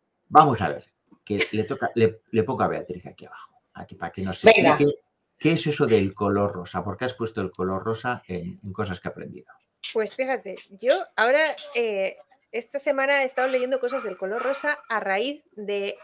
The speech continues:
Speaker 3: el estreno de la película de Barbie, que no sé si, si sabéis que, eh, a fi-, eh, a finales de julio, el día, eh, va-, se estrena Barbie. Y,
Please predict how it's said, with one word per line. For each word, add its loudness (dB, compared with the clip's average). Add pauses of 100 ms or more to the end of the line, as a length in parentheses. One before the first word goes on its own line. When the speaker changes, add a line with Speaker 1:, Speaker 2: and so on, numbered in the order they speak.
Speaker 3:
el -4
estreno -2
de 4
la 2
película -2
de -2
Barbie, -2 (200)
que -10
no -12
sé -8
si, -16 (100)
si -8
sabéis -4
que, -8
eh, -6 (140)
a -6
fi-, -10
eh, -8
a -8
finales -2
de -2
julio, 2
el 2
día, 2
eh, -4
va-, 2
se -6
estrena 4
Barbie. 6 (1300)
Y, 4